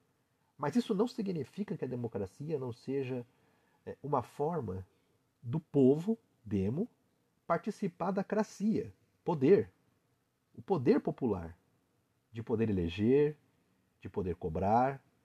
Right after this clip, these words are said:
de poder se manifestar pra conquistar direitos, né, e cumprir deveres.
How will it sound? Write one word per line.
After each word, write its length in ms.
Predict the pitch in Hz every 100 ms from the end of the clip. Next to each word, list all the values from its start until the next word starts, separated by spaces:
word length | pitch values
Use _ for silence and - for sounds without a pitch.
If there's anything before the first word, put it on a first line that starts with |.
| _ _ -
de 100 | 101
poder 280 | 110 104
se 140 | 101 101
manifestar 880 | 101 160 175 147 - - 95 104 127 _ _ _ _ _ _ _ _
pra 160 | - 120 _ _ _
conquistar 840 | 160 175 170 123 - 107 104 120 - _ _ 104
direitos, 880 | 107 117 110 101 - _ - - _ - _ _ -
né, 280 | 92 104 120 _ _ _ _
e 80 | 101
cumprir 420 | - 104 98 98
deveres. 480 | 95 101 85 80 92